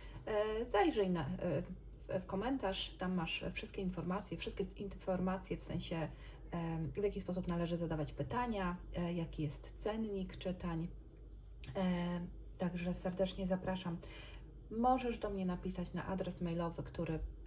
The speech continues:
e, widzisz w dole ekranu, e, w celu uzgodnienia szczegółów. No dobrze, kochani, mam nadzieję, że dokonaliście już swojego wyboru,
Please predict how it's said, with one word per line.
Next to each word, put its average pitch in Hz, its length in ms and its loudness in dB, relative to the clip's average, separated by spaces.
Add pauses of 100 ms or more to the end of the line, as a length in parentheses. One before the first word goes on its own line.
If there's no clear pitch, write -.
(140)
e, 170 280 0
widzisz 170 460 -2
w 170 120 -4
dole 202 340 4
ekranu, 240 560 0 (500)
e, 214 240 0
w 214 60 -10
celu 349 300 4
uzgodnienia 196 540 0 (180)
szczegółów. - 760 -4 (1300)
No 330 100 4
dobrze, 277 280 4
kochani, 170 580 2
mam 240 220 4
nadzieję, 196 400 4
że 170 320 0 (200)
dokonaliście 196 880 2
już 156 220 -2
swojego 160 400 0
wyboru, 185 580 2